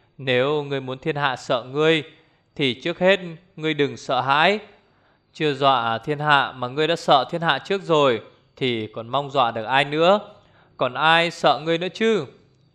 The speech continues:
Hổ Thiết Hoa cười lớn: "Đúng, cái đạo lý đúng quá.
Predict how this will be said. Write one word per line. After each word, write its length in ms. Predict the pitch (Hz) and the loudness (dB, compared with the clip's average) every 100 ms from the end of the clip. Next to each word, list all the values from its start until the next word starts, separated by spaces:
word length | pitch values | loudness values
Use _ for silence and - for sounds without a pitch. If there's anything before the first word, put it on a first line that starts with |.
| _ | _
Hổ 260 | - 123 | -6 -6
Thiết 200 | 104 147 | -6 -12
Hoa 260 | 156 151 147 | -4 0 0
cười 260 | 147 139 110 | 0 -4 -2
lớn: 360 | 113 127 151 185 _ _ _ _ | 0 0 0 -14 _ _ _ _
"Đúng, 420 | 139 151 170 226 233 _ _ _ | 2 4 4 0 -8 _ _ _
cái 420 | - 135 139 160 151 | 2 6 6 4 2
đạo 220 | 139 117 | 0 0
lý 180 | 127 139 | -4 -4
đúng 240 | 147 165 | -6 -2
quá. 320 | 185 202 220 | 6 8 8